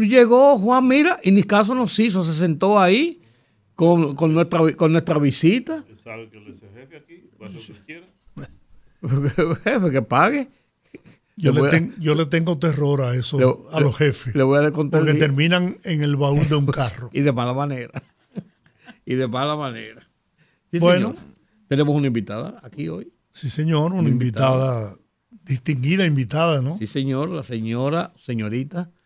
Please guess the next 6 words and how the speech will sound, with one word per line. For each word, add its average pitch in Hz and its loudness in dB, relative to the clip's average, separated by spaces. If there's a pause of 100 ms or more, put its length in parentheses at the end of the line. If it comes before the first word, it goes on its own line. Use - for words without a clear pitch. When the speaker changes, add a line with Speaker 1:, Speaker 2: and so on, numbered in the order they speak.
Speaker 3:
Ana 190 2
J. 185 -2
Galvez 156 2
de 151 0
la 123 -2
Cruz, - -2